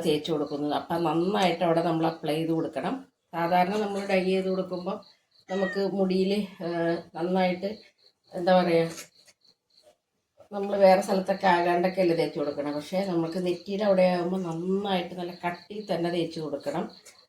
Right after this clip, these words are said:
നെറ്റിയുടെ അവിടെ. അപ്പോൾ ആ നെറ്റിയുടെ അവിടുത്തെ കറുപ്പ് പോകാനായിട്ട് ഏറ്റവും ബെസ്റ്റാണിത്. പിന്നെ മെയിൻ ശ്രദ്ധിക്കേണ്ട എന്താണെന്ന് വെച്ച് കഴിഞ്ഞാൽ മൂന്ന് ദിവസം അടുപ്പിച്ച്, ഇപ്പോൾ ആദ്യമായിട്ട് ഇടുന്ന ആളാണെങ്കിൽ നിങ്ങൾ മൂന്ന് ദിവസം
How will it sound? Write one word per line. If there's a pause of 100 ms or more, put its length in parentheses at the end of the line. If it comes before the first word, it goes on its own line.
(100)
നെറ്റിയുടെ
അവിടെ. (480)
അപ്പോൾ
ആ
നെറ്റിയുടെ
അവിടുത്തെ
കറുപ്പ്
പോകാനായിട്ട്
ഏറ്റവും
ബെസ്റ്റാണിത്. (1300)
പിന്നെ
മെയിൻ
ശ്രദ്ധിക്കേണ്ട
എന്താണെന്ന്
വെച്ച്
കഴിഞ്ഞാൽ (220)
മൂന്ന്
ദിവസം
അടുപ്പിച്ച്, (160)
ഇപ്പോൾ
ആദ്യമായിട്ട്
ഇടുന്ന
ആളാണെങ്കിൽ
നിങ്ങൾ
മൂന്ന്
ദിവസം